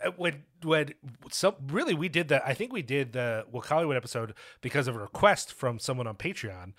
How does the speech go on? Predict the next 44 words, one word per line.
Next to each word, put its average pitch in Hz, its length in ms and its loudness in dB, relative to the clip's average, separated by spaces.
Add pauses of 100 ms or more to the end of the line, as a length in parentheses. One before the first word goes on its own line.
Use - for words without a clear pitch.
(320)
Uh, 123 360 4
and 120 140 -2
so 143 100 2
we 135 120 2
were 131 80 2
like, 120 180 0
"Okay, 139 220 0
we're 123 80 -2
gonna 123 180 -2
do 135 160 -2
this, 117 240 -4
and 113 80 -10
hopefully 135 320 -2
we 117 100 -4
like 139 200 0
these 123 180 -10
things." 113 260 -10 (360)
Finding 233 540 -2
that 156 240 -4
not 139 280 -2
only 185 420 -2
is 131 160 -4
it 127 100 -6
this 131 140 -4
whole 165 220 0
inspiring 143 560 2
story, 151 420 0 (260)
but 196 100 0
then 269 120 12
the 262 80 0
movies 370 300 6
are 214 80 6
fun 370 400 12
and 226 100 6
entertaining, 247 800 4 (320)
I 190 140 12
was 185 160 6
like, 165 260 6
"It's 170 160 2
fucking 170 320 4
magic. 139 480 4
It's 143 140 0
fucking 160 320 2
unbelievable." 131 500 2